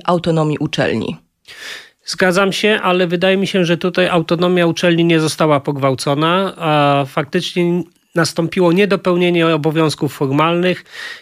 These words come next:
Speaker 2: i dlatego też zdecydowałem się kandydować. Drugim powodem, a, który, y, skłonił mnie do kandydowania, było,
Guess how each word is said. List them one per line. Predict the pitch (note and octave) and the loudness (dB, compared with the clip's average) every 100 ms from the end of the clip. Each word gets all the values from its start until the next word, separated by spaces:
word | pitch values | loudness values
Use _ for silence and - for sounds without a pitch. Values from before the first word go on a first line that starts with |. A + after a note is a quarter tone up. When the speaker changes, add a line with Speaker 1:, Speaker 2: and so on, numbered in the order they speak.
| - | -4
Speaker 2:
i | F#3 | -2
dlatego | E3 E3 F3+ E3+ | 0 0 0 0
też | E3 E3 | 0 0
zdecydowałem | D3 D#3+ D#3 D#3 D#3+ D#3+ | 0 -2 -2 0 0 0
się | D3 D#3 | -2 -4
kandydować. | D3+ D3+ D3 A#2+ A2+ A#2 | -2 0 0 -2 -2 -2
Drugim | D#3 G3 G3+ | -2 2 2
powodem, | F3+ D#3+ E3+ D#3+ F3 F#3 F3 - - - | 2 2 2 2 0 0 -6 -16 -20 -12
a, | E3+ D#3+ D3+ D3 C#3 C#3 C3+ | -2 2 4 2 2 -2 -6
który, | - - E3+ E3+ E3 E3 - F3+ F3 D#3 C#3+ C#3 | -10 -4 0 2 2 0 -8 -12 -6 -2 0 0
y, | |
skłonił | B2+ - F#3 F#3 F3+ | -4 0 2 2 2
mnie | F3 | 0
do | D#3 D3+ C#3 | 0 0 -2
kandydowania, | - F3 E3 D#3+ D3+ F#3 F#3+ F#3 | -2 0 2 0 0 0 0 -4
było, | E3+ F3 D#3+ | -2 0 0